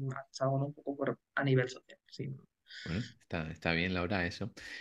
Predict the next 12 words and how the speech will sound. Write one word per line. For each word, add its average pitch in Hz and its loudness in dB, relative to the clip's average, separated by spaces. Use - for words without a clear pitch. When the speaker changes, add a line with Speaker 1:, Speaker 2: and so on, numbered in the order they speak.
Speaker 2:
Y - -8
Laura, 156 10
Speaker 1:
Mm. - -2
Speaker 2:
y - 2
a-, 107 4
a-, 131 0
ca-, - -8
y 123 2
cambiamos 113 8
de 180 10
tema. 95 6
Eh, 98 8